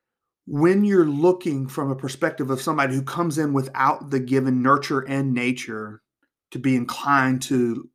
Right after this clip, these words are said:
want to do something, you actually find it repulsive,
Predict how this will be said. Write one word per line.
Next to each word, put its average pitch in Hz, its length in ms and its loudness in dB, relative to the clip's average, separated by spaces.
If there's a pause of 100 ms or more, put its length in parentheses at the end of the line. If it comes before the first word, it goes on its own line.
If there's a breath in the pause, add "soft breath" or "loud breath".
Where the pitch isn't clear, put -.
want 135 300 0
to 135 60 -6
do 135 180 2
something, 113 520 -8
you 156 160 4
actually 131 600 -2
find 127 320 -4
it 127 80 -8
repulsive, - 800 -10